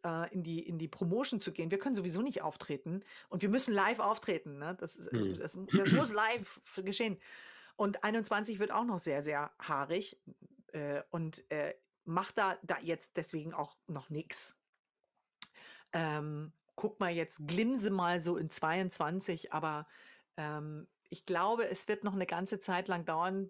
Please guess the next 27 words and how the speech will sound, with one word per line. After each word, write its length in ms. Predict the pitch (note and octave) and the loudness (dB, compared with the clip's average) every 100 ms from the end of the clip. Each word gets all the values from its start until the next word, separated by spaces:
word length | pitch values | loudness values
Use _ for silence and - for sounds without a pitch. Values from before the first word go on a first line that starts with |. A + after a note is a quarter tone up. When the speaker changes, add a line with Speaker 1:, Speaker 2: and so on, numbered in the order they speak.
| - | -2
Speaker 1:
bis 200 | G#3 - | -2 0
wir 80 | F#3 | 0
uns 140 | E3+ | 0
alle 160 | E3+ E3+ | 0 0
berappeln 580 | E3+ E3 E3+ A3 A3 | 0 -2 0 0 2
und 260 | G3 F3 - | -2 -4 -2
wissen, 440 | E3 F#3 A3+ G3+ F#3+ _ - | -2 0 0 -2 -4 _ -20
was 640 | E3+ E3+ E3+ D#3 F3+ - | -16 -14 -14 -2 0 0
wir 120 | G3 | -4
tun 300 | - G3 F#3+ | 0 0 0
können 380 | - F#3+ F#3+ A3+ | 0 0 0 0
und 180 | F#3 E3+ | -2 -2
was 220 | F3+ - | -2 0
machbar 440 | F3 E3 - E3 - | -2 -4 -2 -2 0
ist. 440 | F#4+ - - - - - - - - - _ _ _ - - - | -2 -2 -6 -12 -18 -20 -20 -20 -20 -20 _ _ _ -20 -20 -4
Zwei 280 | - F3 | 2 2
G 260 | F#3 G3 G#3 | 2 2 2
Regelung 600 | G#3 G#3 G3 G3 F#3 F#3 | 2 0 2 2 0 -2
für 260 | - - G3 | -6 -2 0
Konzerte, 720 | - F3+ E3+ G3+ F#3 G3 F#3+ | 0 -4 -2 0 2 2 -2
dieses, 500 | - F3 F3+ E3+ - F#3+ F3+ - _ - | -2 -4 -2 -4 -6 -6 -6 -8 _ -8
ähm, 500 | E3+ E3+ E3 E3 E3 - _ _ _ _ | -2 0 0 -4 -8 -10 _ _ _ _
Musiker, 420 | F#3 G3+ G3 F#3+ | -2 0 0 -2
die 140 | F3 | 0
nicht 180 | F3+ F3 | -2 -2
geimpft 380 | F#3+ F#3 F#3+ - | -2 -2 -4 -2
werden, 340 | F3+ E3+ F3 | -2 -2 -6